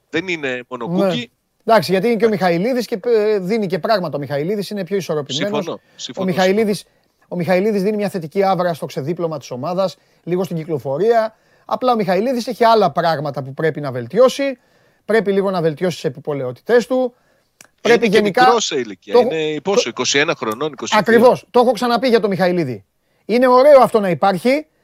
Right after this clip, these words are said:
Speaker 2: αλλά όσο μεγαλώνεις, δηλαδή, τι εννοώ; Θα το πω τώρα και το, άμα το, άμα το δει ο ίδιος θα το καταλάβει. Και ο ίδιος να μην το δει, θα του το πούν οι φίλοι του ή οι συγγενείς του.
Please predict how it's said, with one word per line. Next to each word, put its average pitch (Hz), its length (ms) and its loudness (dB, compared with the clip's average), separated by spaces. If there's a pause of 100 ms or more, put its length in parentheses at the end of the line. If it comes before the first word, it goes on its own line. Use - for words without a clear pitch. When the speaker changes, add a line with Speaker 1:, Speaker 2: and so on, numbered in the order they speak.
(300)
Speaker 2:
αλλά 190 220 4
όσο 247 220 4
μεγαλώνεις, 220 720 4 (380)
δηλαδή, 220 380 4
τι 247 160 4
εννοώ; 190 340 0
Θα 196 160 0
το 190 100 2
πω 240 140 4
τώρα 269 260 6
και 233 100 -2
το, 240 180 4
άμα 254 160 2
το, 254 120 4
άμα 240 360 -2
το 226 120 2
δει 240 120 2
ο 240 60 6
ίδιος 240 180 0
θα 226 60 -2
το 220 80 -2
καταλάβει. 226 420 2
Και 208 120 -4
ο 202 60 6
ίδιος 233 200 2
να 220 80 -6
μην 214 80 -6
το 202 100 0
δει, 240 100 -2
θα 233 100 -2
του 214 80 -4
το 214 100 -4
πούν 240 140 -2
οι 220 40 0
φίλοι 226 240 -2
του 240 80 -6
ή 233 60 -2
οι 220 40 -4
συγγενείς 208 360 -2
του. 120 180 -14